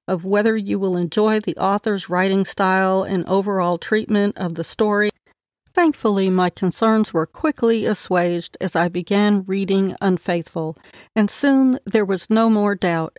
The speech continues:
as I became immediately and entirely engaged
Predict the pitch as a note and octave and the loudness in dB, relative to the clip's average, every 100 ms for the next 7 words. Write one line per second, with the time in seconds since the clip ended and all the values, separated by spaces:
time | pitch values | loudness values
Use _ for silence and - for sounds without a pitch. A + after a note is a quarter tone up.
0 | - F#3+ G#3+ G3 F#3+ F#3+ G3 G3 F#3+ F3 | -4 -2 0 0 -2 -6 -2 0 2 2
1 | F#3 A3+ B3+ G#3 - F3+ F3+ F3+ - - | 2 2 2 0 -2 -2 -2 -4 -10 -20
2 | - F#3+ F3+ F3 G3+ B3 A#3 F#3+ F3 F3 | -2 0 0 -2 0 2 2 2 0 -2
3 | - F#3 E3+ G3 G3 E3+ D#3 - | 0 -2 0 0 0 0 -4 -8